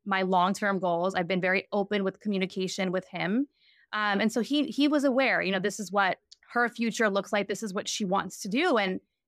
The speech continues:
not being afraid to tell people what it is so that they know what to expect and they know how to support you. So I would say that's one strategy.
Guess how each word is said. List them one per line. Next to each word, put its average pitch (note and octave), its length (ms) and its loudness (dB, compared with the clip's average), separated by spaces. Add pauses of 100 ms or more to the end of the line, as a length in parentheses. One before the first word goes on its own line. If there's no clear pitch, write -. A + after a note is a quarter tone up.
(120)
not A#3 360 4
being E4 160 6
afraid A#3+ 340 0
to B3 80 -2
tell B3 300 2
people F#3+ 340 -2
what F#3+ 140 2
it F3+ 100 0
is F#3 260 -2
so A3 60 -6
that G#3+ 140 -2 (120)
they A3+ 300 0
know A3+ 300 4
what F#3+ 180 2
to G3+ 120 -6
expect G3 360 -4
and G3 100 0
they G3 120 2
know G#3+ 140 4
how B3 260 0
to G#3+ 160 -8
support - 460 -14
you. - 140 -16 (640)
So A#3+ 420 4 (100)
I B3 100 4
would D4 160 4
say D4+ 140 2
that's A3+ 280 0
one A3 200 2
strategy. F#3+ 640 0